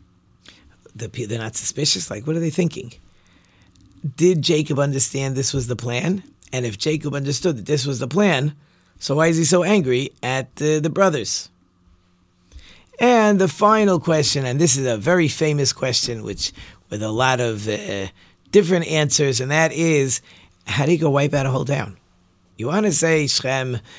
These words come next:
kidnapped your sister, he raped your sister, no problem. Go kill Shem. I got no problem with that. But what the rest of the city do? Okay. Now, let's take the story over slowly, figure out what's going on.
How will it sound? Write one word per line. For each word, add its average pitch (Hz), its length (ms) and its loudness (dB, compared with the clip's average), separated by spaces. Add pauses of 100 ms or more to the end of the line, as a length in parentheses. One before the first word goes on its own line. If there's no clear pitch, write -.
(200)
kidnapped 131 420 -2
your 127 80 -4
sister, 113 560 0
he 110 160 -4
raped 110 300 -6
your 104 100 -4
sister, - 560 -4
no - 160 -4
problem. 117 600 -4
Go 131 180 -4
kill 120 180 -4
Shem. 90 400 -6 (160)
I 123 80 -4
got 117 140 -2
no 110 80 -8
problem 95 300 -8
with 85 80 -10
that. - 200 -18 (640)
But - 120 -2
what 190 40 2
the 202 80 6
rest 208 200 4
of 160 40 0
the 151 60 2
city 226 260 2
do? 110 220 -8 (880)
Okay. 117 300 -2 (1000)
Now, 160 680 0 (420)
let's 147 520 0 (340)
take 160 240 2
the 139 100 -2
story 151 680 0 (500)
over 170 540 4
slowly, 165 580 4
figure 139 280 0
out 113 60 -4
what's 107 140 -6
going 101 220 -6
on. 71 200 -8